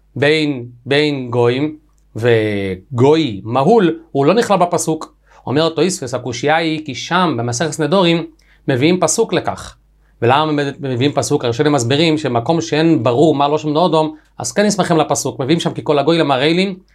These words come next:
וכל בית ישראל ערלי לב". ממילא, אם כך, אז יש לי פסוק שכל הגויים, גם כשהם מולים, הם נקראים ערלים. אז כשכתוב "וכל אורי לא יאכל בוי", אז זה כלול גם גבעוני מעול וערבי מעול.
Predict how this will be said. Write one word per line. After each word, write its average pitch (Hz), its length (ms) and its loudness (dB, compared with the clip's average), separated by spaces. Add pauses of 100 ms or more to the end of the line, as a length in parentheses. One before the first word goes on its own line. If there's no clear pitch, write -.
(220)
וכל 165 400 0
בית 165 140 -2
ישראל 185 440 2
ערלי 175 360 2
לב". 196 280 2 (440)
ממילא, 147 580 2
אם 139 140 -8
כך, 135 640 0 (280)
אז 127 380 0
יש 151 160 -2
לי 175 60 -4
פסוק 156 600 0
שכל 170 400 0
הגויים, 156 320 2
גם 165 180 0
כשהם 160 240 -6
מולים, 160 420 0 (380)
הם 156 100 2
נקראים 147 360 0
ערלים. 147 440 0 (260)
אז 147 120 0
כשכתוב 160 680 0
"וכל 165 300 2 (100)
אורי 170 280 2
לא 151 100 4
יאכל 151 360 2
בוי", 135 440 0 (240)
אז 139 100 2
זה 139 100 0
כלול 147 420 4
גם 135 420 2
גבעוני 151 400 0
מעול 143 460 2 (240)
וערבי 143 460 2
מעול. 139 320 0